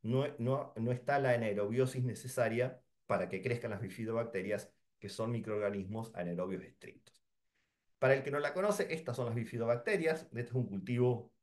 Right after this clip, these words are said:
que aislamos en el laboratorio a partir de leche humana de una mamá de la universidad.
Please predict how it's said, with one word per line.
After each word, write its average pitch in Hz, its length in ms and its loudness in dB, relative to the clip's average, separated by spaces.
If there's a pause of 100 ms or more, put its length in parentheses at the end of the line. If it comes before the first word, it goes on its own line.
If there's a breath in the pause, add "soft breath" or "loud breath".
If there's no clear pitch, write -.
(600)
que 98 100 -2
aislamos 110 420 0
en 104 80 -4
el 98 80 -2
laboratorio 98 540 0
a - 40 -4
partir 101 340 -6
de 98 120 -2
leche 98 240 -6
humana 110 280 2
de 98 80 0
una 98 120 -2
mamá 98 260 -2
de 202 80 0
la 190 80 -4
universidad. 127 680 0